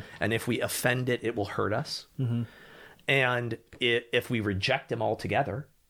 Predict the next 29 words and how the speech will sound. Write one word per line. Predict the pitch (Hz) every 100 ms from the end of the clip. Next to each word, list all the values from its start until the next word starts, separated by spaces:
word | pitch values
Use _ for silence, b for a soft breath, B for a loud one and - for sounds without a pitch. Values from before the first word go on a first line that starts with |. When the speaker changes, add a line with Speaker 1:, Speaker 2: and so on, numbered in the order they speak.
| _
Speaker 1:
our | 117 107
option | 120 - 117
is | 110 104
merely | 107 104 95
another, | 95 101 92 92 - -
another | 104 104 101
constellation | - 95 - 85 87 - 90
of | -
human | 92 80
power, | - 64 62
another | 82 87 80
god. | - - - - 135
Speaker 2:
Mm-hmm. | 120 113 101 _ B B B B
Speaker 1:
But | - 135
at | 135
no | 160
point | - 180 139 - _ _ -
does | 123
he | 117
help | 98 123
us | 110
understand, | 113 95 - 131
well, | 107
what | 107 147
exactly | 120 127 123
are | 120 180
these | 127 98
impersonal | 101 87 - 95 95 90
forces? | - 92 92 - -